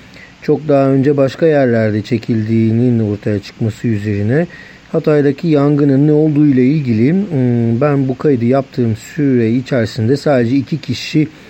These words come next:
tutuklanmıştı. Tabii nedir, ne sebeple, nasıl diye, e, bilinmiyor ama biliyorsunuz Hatay'daki pek çok yerde Arsuz başta olmak üzere, e,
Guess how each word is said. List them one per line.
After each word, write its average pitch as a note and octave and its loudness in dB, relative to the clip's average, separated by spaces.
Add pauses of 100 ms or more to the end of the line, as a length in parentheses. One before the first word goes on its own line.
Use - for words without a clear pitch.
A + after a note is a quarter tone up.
(180)
tutuklanmıştı. C#3 0 (420)
Tabii C3 0
nedir, C#3+ 2
ne C3+ 2
sebeple, B2+ 0
nasıl C3+ 0
diye, B2+ 2
e, C3 2
bilinmiyor C3 0
ama A#2+ 0 (500)
biliyorsunuz D3 0
Hatay'daki C#3 0 (1120)
pek E3 -2
çok - -2
yerde B2 0
Arsuz A#2 -2
başta A#2 -2
olmak A#2+ -2
üzere, A2+ -2 (800)
e, A#2 0